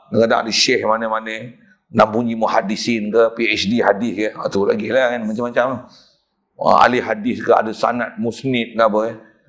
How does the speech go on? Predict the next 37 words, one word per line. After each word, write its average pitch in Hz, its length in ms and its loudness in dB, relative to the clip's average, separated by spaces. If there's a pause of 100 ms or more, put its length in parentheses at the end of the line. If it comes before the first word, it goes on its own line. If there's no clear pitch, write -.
(120)
Kalau 175 420 6
dia 185 160 -2
petikai 214 840 2
je 226 40 0
para 214 240 -2
sahabat, 214 400 0
tu 165 100 -2
dah 147 140 2
jam 117 240 2
lah. 98 120 -14 (1400)
Out, - 480 0
sepak - 320 2
lah. - 160 -4 (1500)
Dia 107 80 0
punya 147 160 2
petua 175 320 2
senang, 151 400 0
eh. 101 140 -8 (480)
Petua 95 240 2
dia - 20 -8
senang, 98 320 -2
eh. - 80 -18 (960)
Dan 131 160 4
sahabat 180 460 4
ni, 220 100 -4
kita 208 160 -6
tak - 160 2
payah 180 160 6
cerita 214 240 -2
lah 175 80 2
sahabat 175 320 0
besar-besar, 175 480 2
Sayyidina 160 240 0
Abu 156 80 2
Bakar, 147 300 2 (100)
Sayyidina 143 180 -2
Umar, 139 320 0